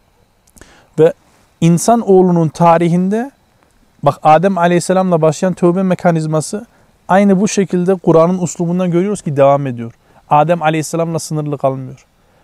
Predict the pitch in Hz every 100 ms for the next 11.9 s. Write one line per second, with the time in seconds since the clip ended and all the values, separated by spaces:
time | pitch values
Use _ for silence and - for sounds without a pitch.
0 | _ 143 - - 160 170 180 202 175 165
1 | 165 165 175 180 165 156 160 175 165 165
2 | 156 170 175 180 180 160 156 165 170 143
3 | 139 - 143 127 123 _ _ _ _ -
4 | 151 208 240 196 190 180 175 175 165 151
5 | 160 - 226 214 190 175 165 - 170 165
6 | 196 214 185 160 190 - 240 247 - _
7 | _ _ _ 151 170 226 185 147 160 151
8 | 156 143 185 202 175 139 113 - _ _
9 | _ - 185 277 - 196 180 - - 196
10 | 247 240 185 170 160 - _ _ _ _
11 | _ _ _ 123 123 151 160 269 262